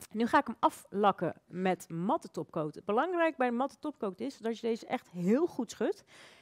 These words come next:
En dan wordt hij ook echt mat. Het is niet erg als je hiermee een klein beetje de zijranden aanraakt. Deze harden we even uit in de Twinlight.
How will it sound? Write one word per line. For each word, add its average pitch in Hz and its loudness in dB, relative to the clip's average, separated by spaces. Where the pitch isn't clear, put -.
En 170 -8
dan 180 -4
wordt 247 -4
hij 285 -2
ook - -14
echt - -2
mat. - -8
Het - -20
is - -20
niet 185 -8
erg 180 -2
als 180 -8
je 180 -8
hiermee 175 -4
een 170 -4
klein 175 -4
beetje 175 -2
de 170 2
zijranden 180 0
aanraakt. 185 -6
Deze 269 -2
harden 247 4
we 233 6
even - 2
uit 320 0
in 277 -6
de 262 -6
Twinlight. 143 -12